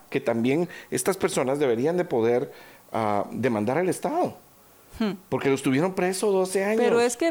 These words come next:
Speaker 2: es que ahí es donde empieza el, el, el tema. Pero antes de que te vayas a esa demanda, hubo seis muertos. De eso no hay, o sea, de que hubo seis muertos,
Speaker 1: Eh, los
Speaker 2: hubo.
Speaker 1: hechos son, sí.
Speaker 2: Esos hubo.
Speaker 1: Los hechos son.
Speaker 2: Ahora, la pregunta y, y el tema aquí es:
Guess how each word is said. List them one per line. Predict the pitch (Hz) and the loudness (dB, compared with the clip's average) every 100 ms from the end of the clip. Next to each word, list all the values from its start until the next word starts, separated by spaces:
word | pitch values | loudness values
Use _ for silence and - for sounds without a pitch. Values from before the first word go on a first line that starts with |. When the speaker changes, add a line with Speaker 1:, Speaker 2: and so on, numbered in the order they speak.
| 262 | 2
Speaker 2:
es | 233 | 0
que | - 311 285 | 0 0 0
ahí | 233 220 | 0 2
es | 247 | 0
donde | 285 254 | 0 -2
empieza | 185 180 220 | -2 -2 -2
el, | 214 - | -4 -2
el, | 180 170 | -4 -2
el | 170 170 | -4 -2
tema. | 226 196 | 0 0
Pero | 170 170 - - - | 0 0 -2 -6 -6
antes | 208 226 277 | -4 0 0
de | 240 | 0
que | 214 | 0
te | 175 | 2
vayas | 175 214 | 2 2
a | 208 | 0
esa | 185 220 | 0 0
demanda, | 202 170 180 220 294 - - - - - - | 0 0 0 -2 -4 -12 -20 -20 -20 -12 0
hubo | 294 330 | 2 2
seis | 247 208 | 2 0
muertos. | 180 170 - 139 - - - - | 0 -2 -4 -12 -14 -18 -20 -10
De | 190 | -4
eso | 208 247 | -2 0
no | 202 | 2
hay, | 185 180 - - - | 2 0 -6 -20 -20
o | - | -14
sea, | 147 143 | -8 -4
de | 170 170 | -2 0
que | 190 | 2
hubo | 214 240 | 4 2
seis | 240 220 | 2 0
muertos, | 214 254 285 269 | 2 0 0 0
Speaker 1:
Eh, | |
los | - - | 2 4
Speaker 2:
hubo. | 254 226 | 4 4
Speaker 1:
hechos | 208 - | 4 2
son, | 120 85 82 - - | -2 -4 -10 -20 -8
sí. | 135 190 | 0 0
Speaker 2:
Esos | 185 196 - | 0 -2 -4
hubo. | 165 147 | -6 -4
Speaker 1:
Los | 175 - | -2 -2
hechos | - 185 | -2 -4
son. | - - - | -4 -8 -2
Speaker 2:
Ahora, | 202 175 156 | 2 2 2
la | 180 175 | 0 0
pregunta | 185 180 208 320 339 311 - | 0 0 0 0 0 -2 -2
y, | 185 185 | -4 0
y | 185 | 0
el | 180 | 0
tema | - 233 285 | 0 0 0
aquí | 269 254 | 0 0
es: | 254 - | 0 -4